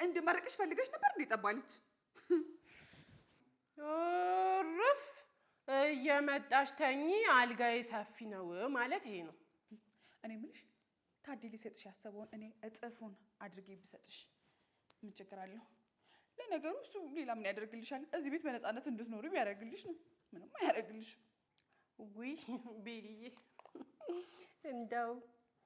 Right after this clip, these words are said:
Speaker 2: ካልሽማ እኔ እኮ ያው አላወራምና እናንተን አላጋጫችሁም ብዬ ነው እንጂ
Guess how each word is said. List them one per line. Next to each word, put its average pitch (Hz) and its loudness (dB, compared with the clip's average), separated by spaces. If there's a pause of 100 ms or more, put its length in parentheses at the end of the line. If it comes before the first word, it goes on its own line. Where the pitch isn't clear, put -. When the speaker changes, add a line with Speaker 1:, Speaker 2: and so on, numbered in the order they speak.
(280)
Speaker 2:
ካልሽማ 247 -2 (1080)
እኔ 175 -10
እኮ - -18 (680)
ያው 180 -6 (140)
አላወራምና 185 -4
እናንተን 180 -14 (260)
አላጋጫችሁም 180 -12
ብዬ 190 -18
ነው 226 -10
እንጂ 240 -16